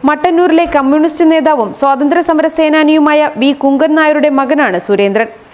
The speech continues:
ലക്ഷങ്ങൾ വിലമതിക്കുന്ന സ്ഥലം വീട് നഷ്ടപ്പെട്ടവർക്ക് നൽകുന്നത് ജീവിതത്തിലെ ഏറ്റവും വലിയ സന്തോഷമായി കാണുന്നു എന്ന് സുരേന്ദ്രൻ പറഞ്ഞു. ഇങ്ങനെ നാട് മുഴുവൻ നന്മ മരങ്ങളുണ്ടെന്ന തിരിച്ചറിവാണ് പ്രളയം നമുക്ക് സമ്മാനിക്കുന്നത്.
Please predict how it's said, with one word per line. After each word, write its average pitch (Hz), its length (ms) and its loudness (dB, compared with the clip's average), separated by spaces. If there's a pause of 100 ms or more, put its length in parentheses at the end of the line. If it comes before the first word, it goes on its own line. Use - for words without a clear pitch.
(140)
ലക്ഷങ്ങൾ 320 460 0
വിലമതിക്കുന്ന 302 580 0
സ്ഥലം 269 260 0 (140)
വീട് 294 260 2
നഷ്ടപ്പെട്ടവർക്ക് 311 720 -2
നൽകുന്നത് 285 380 0 (160)
ജീവിതത്തിലെ 285 480 0 (120)
ഏറ്റവും 285 380 0
വലിയ 277 240 0
സന്തോഷമായി 247 640 0
കാണുന്നു 226 320 -2 (140)
എന്ന് 208 140 0 (100)
സുരേന്ദ്രൻ 214 480 0
പറഞ്ഞു. 196 260 -2 (360)
ഇങ്ങനെ 302 260 2 (180)
നാട് 277 320 0
മുഴുവൻ 311 280 2 (180)
നന്മ 262 300 2
മരങ്ങളുണ്ടെന്ന 294 560 2 (120)
തിരിച്ചറിവാണ് 262 680 0 (180)
പ്രളയം 240 340 0 (180)
നമുക്ക് 226 320 -2
സമ്മാനിക്കുന്നത്. 202 680 -2